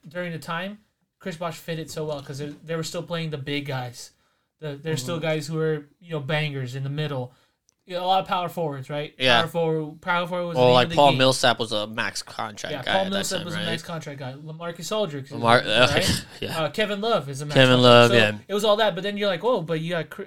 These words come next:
Speaker 1: Chris Bosh, who is a power forward, pretty good, but he can shoot, right?
Speaker 2: Yeah.
Speaker 1: He can shoot the three. Better shooter, better three-point shooter than LeBron, technically, at that time."
Speaker 2: Probably still today.
Speaker 1: I know you're gonna say that. Maybe comparable to D-Wade, 'cause D-Wade is more of a slasher type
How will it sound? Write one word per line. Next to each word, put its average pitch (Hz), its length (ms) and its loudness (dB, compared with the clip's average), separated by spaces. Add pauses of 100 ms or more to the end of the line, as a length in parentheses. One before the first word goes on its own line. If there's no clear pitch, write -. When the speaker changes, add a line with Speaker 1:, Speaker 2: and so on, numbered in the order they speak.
Speaker 1:
Chris 214 200 -10
Bosh, 185 240 -6
who 170 140 -8
is 202 80 -8
a 180 60 -12
power 156 200 -4
forward, 147 220 -8
pretty 185 160 -6
good, 165 200 -6 (200)
but 131 80 -14
he 160 80 -8
can 156 160 -12
shoot, 143 400 -12 (500)
right? 139 140 -4
Speaker 2:
Yeah. 123 220 8
Speaker 1:
He 104 40 -2
can - 60 -8 (120)
shoot - 0 - (120)
the - 40 -14
three. 156 360 -12 (600)
Better 196 220 0
shooter, 202 380 -8
better 196 360 -4
three-point 190 440 -8
shooter 170 160 -8
than 147 200 -8
LeBron, 160 400 -4
technically, 147 400 -12
at 135 100 -10
that 131 140 -10
time." 190 340 -8 (800)
Speaker 2:
Probably 127 220 -4
still - 200 -10
today. 107 300 -4
Speaker 1:
I 147 180 -10
know 143 100 -8
you're 135 160 -8
gonna 131 100 -10
say 127 180 -10
that. 120 200 -12 (840)
Maybe 208 300 -6
comparable 220 440 -8
to 202 80 -12
D-Wade, 240 300 -6
'cause 160 100 -12
D-Wade 214 240 -6
is 180 80 -8
more 196 120 -4
of 190 80 -6
a 185 40 -10
slasher 214 340 -8
type 135 240 -12